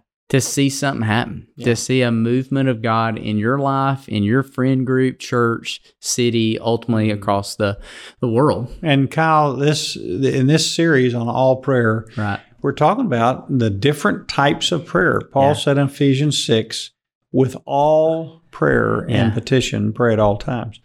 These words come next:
Speaker 2: So there, there are different components of
Speaker 1: <laughs>
Speaker 2: prayer,
Speaker 1: Right.
Speaker 2: and we've been talking about those.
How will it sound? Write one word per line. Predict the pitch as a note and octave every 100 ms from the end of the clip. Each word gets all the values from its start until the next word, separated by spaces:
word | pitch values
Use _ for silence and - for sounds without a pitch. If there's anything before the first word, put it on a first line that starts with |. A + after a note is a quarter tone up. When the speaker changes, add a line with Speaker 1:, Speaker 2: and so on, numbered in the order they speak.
| - - _ _
Speaker 2:
So | - - D3+ C#3+ C#3+ C#3 -
there, | C#3+ C#3 C3 B2
there | D3+ C3+ B2
are | A2+ - C3+ A#2+
different | D3 D3 D#3+ -
components | D3 C3+ - D#3 D#3+ C#3+ B2+ A#2
of | A#2
Speaker 1:
<laughs> | -
Speaker 2:
prayer, | B2+ A2+
Speaker 1:
Right. | A#2+
Speaker 2:
and | C#3+
we've | C3
been | A#2+
talking | A2 D3 F3+ A#2+
about | G#2+ G#2+
those. | G#2 A#2